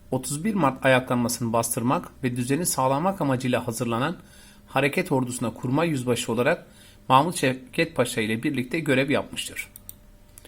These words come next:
Mustafa Kemal'in askerlik hayatında görev yaptığı üçüncü yer Trablusgarp Savaşı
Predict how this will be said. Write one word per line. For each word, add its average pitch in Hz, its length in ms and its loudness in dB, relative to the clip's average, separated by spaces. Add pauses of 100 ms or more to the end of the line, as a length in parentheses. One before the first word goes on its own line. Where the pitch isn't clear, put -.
(560)
Mustafa 180 340 2
Kemal'in 196 420 0 (200)
askerlik 175 480 2
hayatında 143 420 4
görev 147 300 4
yaptığı 139 280 4
üçüncü 151 420 -2
yer 139 260 4 (1160)
Trablusgarp 160 640 2
Savaşı - 440 -4